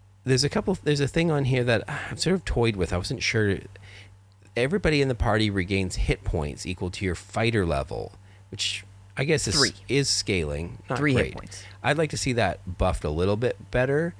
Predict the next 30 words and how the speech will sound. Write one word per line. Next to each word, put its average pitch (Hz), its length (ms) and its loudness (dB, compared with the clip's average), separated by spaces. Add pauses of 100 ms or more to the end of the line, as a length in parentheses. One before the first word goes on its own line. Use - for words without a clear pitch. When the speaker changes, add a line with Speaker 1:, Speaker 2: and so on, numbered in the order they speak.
Speaker 2:
Mm. 101 220 -2
Speaker 1:
So 98 100 -2
I 110 60 4
was 101 80 -2
thinking 110 340 0
fighter 104 400 0
level 98 440 2
plus - 340 -4
charisma 151 520 -2
bonus. 170 640 -2 (640)
Speaker 2:
Right. 113 380 0
Speaker 1:
It's - 160 -12
not, 170 260 0
still 175 200 0
not 175 180 2
gonna 147 160 0
be 127 80 -2
huge. 147 760 0 (680)
Might 131 340 0
go 135 120 2
up 120 100 2
a 127 40 -2
little 120 120 4
bit, 117 200 2
and 127 120 0
also 123 220 2
encourage 113 420 0
you 107 80 0
to - 120 -4
put 101 320 0